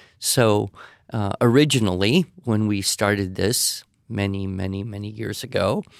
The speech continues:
and before that, when teachers were coming to Canada for the two-week teacher training course,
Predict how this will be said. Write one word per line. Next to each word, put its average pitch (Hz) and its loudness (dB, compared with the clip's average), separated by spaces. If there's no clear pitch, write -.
and 131 6
before 127 2
that, 110 2
when 104 -2
teachers 110 -4
were 95 -6
coming 101 -6
to 101 -14
Canada 95 -4
for - -8
the 90 -6
two-week 98 -4
teacher - -8
training 110 -4
course, 87 -8